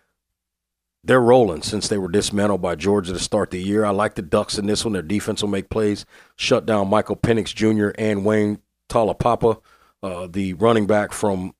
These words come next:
from Washington. I, I like the Ducks. They'll win this football game. Number four, T C U at number eighteen, Texas. The Horns playing good football early in the season.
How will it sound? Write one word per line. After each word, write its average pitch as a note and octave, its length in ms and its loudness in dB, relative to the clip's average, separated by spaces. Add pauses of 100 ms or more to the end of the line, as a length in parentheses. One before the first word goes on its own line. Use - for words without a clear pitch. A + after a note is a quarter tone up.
from F2+ 260 -6
Washington. A2 680 -2 (140)
I, F2 180 -12
I G#2 100 -4
like G2+ 200 -2
the - 80 -16
Ducks. F#2+ 320 0
They'll G2 180 -2
win F#2+ 140 -4
this F#2 160 -4
football F2+ 320 -8
game. D2+ 220 -14 (320)
Number A#2 200 -2
four, A#2 280 -4
T - 180 -6
C - 200 -6
U A2 140 -2
at G2 120 -2
number G#2 240 -4
eighteen, G2+ 340 -6
Texas. F#2+ 400 -6
The F2 140 -10
Horns B2 640 0 (520)
playing A2+ 280 -2
good A#2 160 2
football A#2 640 2 (500)
early B2 300 6
in A2 80 2
the G#2 80 -2
season. A#2 680 0